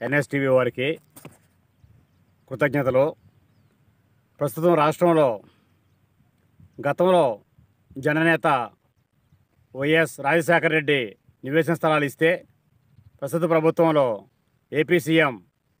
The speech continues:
వైఎస్ఆర్ పార్టీ అధినేత, వైఎస్ఆర్ పార్టీ వ్యవస్థాపకుడైన వైఎస్ జగన్మోహన్ రెడ్డి నివేశన స్థలాలు ఇచ్చేందుకు గాను శక్తివంచన లేకుండా పోరాడుతున్నా కానీ, అంగట్లో అన్నీ ఉన్న అల్లుడి నోట్లో శని అన్న సొంతంగా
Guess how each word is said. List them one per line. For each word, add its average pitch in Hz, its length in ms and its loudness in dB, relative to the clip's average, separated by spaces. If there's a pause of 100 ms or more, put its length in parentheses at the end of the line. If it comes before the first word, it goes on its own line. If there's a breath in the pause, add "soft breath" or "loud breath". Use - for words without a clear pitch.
(1200)
వైఎస్ఆర్ 151 420 0
పార్టీ 156 220 0
అధినేత, 151 380 2
వైఎస్ఆర్ 147 640 -2
పార్టీ 147 180 -2
వ్యవస్థాపకుడైన 139 880 0 (480)
వైఎస్ 151 420 0
జగన్మోహన్ 147 600 -2
రెడ్డి 135 480 -2 (240)
నివేశన 160 280 0
స్థలాలు 156 320 -2
ఇచ్చేందుకు 147 440 -2
గాను 127 440 -4 (760)
శక్తివంచన 170 380 0
లేకుండా 147 640 2 (260)
పోరాడుతున్నా 156 540 0
కానీ, 135 480 -2 (320)
అంగట్లో 160 380 0
అన్నీ 160 200 4
ఉన్న 170 220 4
అల్లుడి 160 280 2
నోట్లో 160 180 0
శని 156 240 0
అన్న 151 200 0
సొంతంగా 143 680 -4